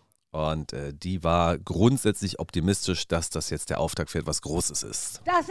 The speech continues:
Speaker 2: ist doch ganz klar der Anfang einer Bürgerbewegung. Wenn wir hier fertig sind, dann geht ihr bitte in, nach ganz Berlin und in die ganze Welt und redet und diskutiert weiter.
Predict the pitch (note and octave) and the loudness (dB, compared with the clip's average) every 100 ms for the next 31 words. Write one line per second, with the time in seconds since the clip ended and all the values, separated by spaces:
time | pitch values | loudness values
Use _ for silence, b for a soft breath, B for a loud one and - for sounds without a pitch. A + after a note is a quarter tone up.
0 | G4 - F4+ - G4 G4 - - F#4 F4+ | -4 0 0 2 0 2 0 2 4 6
1 | D#4+ C#4 F4+ F4 E4 E4 D#4+ D#4+ E4 B3+ | 4 2 2 2 2 2 2 2 2 6
2 | E4+ F4 C#4+ A#3+ A#3+ A3 G#3 F#3 E3 D#3+ | 6 6 4 0 0 0 0 0 -6 -8
3 | - b b D#4 G#4+ A4 G#4+ A4+ G4 G#4 | -12 b b 0 0 2 2 4 6 6
4 | G4+ - G#4 A4 G#4+ F#4+ B3+ E4+ D4+ D4 | 6 4 4 4 4 0 0 2 2 4
5 | E4+ D#4+ G4+ G#4+ B4+ - A4 - G#4 D#4+ | 2 4 2 2 0 2 2 2 0 -2
6 | - - F4 F4 F4+ E4+ - F#4+ F4+ - | -8 0 2 4 2 0 -4 -8 -8 0
7 | E4+ D#4+ C#4+ D4+ D4+ D#4 D4 C#4 F4 E4 | 4 6 6 4 0 0 2 4 4 2
8 | E4 B3 C#4+ C4+ B3 A3+ - B B E4+ | 0 -4 2 2 2 -2 -6 B B 0
9 | C#4+ C4+ C4+ E4 - C#4+ D#4+ D4+ C4 D#4+ | 2 2 2 0 -2 -10 -8 -6 2 2
10 | - D4+ B3 C4+ A3+ A3 G3 D3+ D#3+ D3 | 4 2 4 4 4 2 0 -2 -4 -6